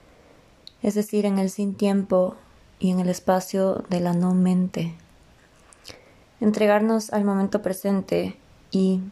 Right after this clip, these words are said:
por entregarnos me refiero a la aceptación de lo que es, sin dualizar, sin juzgar si es que es correcto o incorrecto. Todo lo que existe solo es.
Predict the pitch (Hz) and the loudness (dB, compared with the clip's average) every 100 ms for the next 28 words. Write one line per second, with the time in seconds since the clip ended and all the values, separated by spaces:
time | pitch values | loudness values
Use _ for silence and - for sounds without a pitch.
0 | - 196 185 175 185 180 185 190 190 170 | -4 2 2 2 2 2 2 0 0 0
1 | 165 180 185 180 170 175 175 165 - 185 | 0 2 2 2 -2 -4 -6 -8 -6 -6
2 | 180 180 180 170 165 160 175 - - - | -2 -2 -2 -2 0 2 0 -2 -14 -20
3 | _ - _ - - 180 180 185 175 175 | _ -20 _ -20 -6 0 2 4 4 2
4 | 165 170 170 175 170 170 165 160 170 165 | 0 -2 -2 -2 -2 -4 -4 -4 0 2
5 | 165 165 165 - 165 - 165 165 160 - | 2 0 -6 -8 -6 -2 0 0 -2 -2
6 | 170 170 160 160 156 160 160 - - - | 0 0 0 -2 -6 -6 -6 -10 -18 -20
7 | - _ - - - - - - - - | -20 _ -20 -20 -20 -20 -20 -20 -20 -20
8 | - - 226 226 202 190 - 233 233 - | -20 0 2 4 4 0 0 -4 -4 -2
9 | 190 185 - - 196 190 185 180 185 - | -2 -2 -12 -8 -2 0 0 0 -6 -14